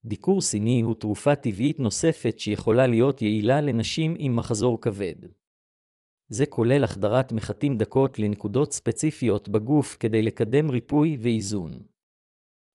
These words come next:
דיקור סיני יכול לעזור להפחית כאב, לווסת את זרימת הווסת ולשפר את הרווחה הכללית. שינויים בתזונה. ביצוע שינויים תזונתיים יכול להועיל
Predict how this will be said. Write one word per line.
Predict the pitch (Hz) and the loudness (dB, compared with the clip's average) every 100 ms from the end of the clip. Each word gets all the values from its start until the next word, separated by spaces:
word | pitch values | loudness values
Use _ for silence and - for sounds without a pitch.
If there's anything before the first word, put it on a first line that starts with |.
| _ | _
דיקור | 110 104 190 180 | -6 0 2 2
סיני | - 104 117 127 110 | 0 0 2 4 2
יכול | 92 147 | 2 2
לעזור | 135 110 113 139 | 4 2 2 2
להפחית | 120 101 - 143 | 0 -2 -4 -6
כאב, | - 101 90 85 95 _ _ _ - | -4 -6 -4 -6 -12 _ _ _ -8
לווסת | 98 101 - 170 | -4 -2 0 0
את | 120 | 0
זרימת | 101 110 117 139 | 0 0 2 0
הווסת | 113 120 147 143 | 0 2 0 0
ולשפר | 120 107 - - 170 156 | -2 0 -2 0 2 2
את | - | 2
הרווחה | 113 120 107 - 107 | 2 2 0 0 0
הכללית. | - 107 85 - - _ _ _ _ _ _ _ _ _ _ - | 0 -2 -2 -6 -14 _ _ _ _ _ _ _ _ _ _ -10
שינויים | - 107 110 135 139 | -2 2 4 2 2
בתזונה. | 117 110 107 104 82 71 _ _ _ _ _ _ _ _ _ - | 0 0 0 0 -4 -10 _ _ _ _ _ _ _ _ _ -10
ביצוע | 104 - 170 170 | -8 -2 2 2
שינויים | - 98 98 127 127 | 2 -2 0 0 0
תזונתיים | 110 110 104 113 139 120 | 0 0 0 -2 0 0
יכול | 101 151 143 | 0 2 4
להועיל | 107 123 147 147 | 2 2 0 0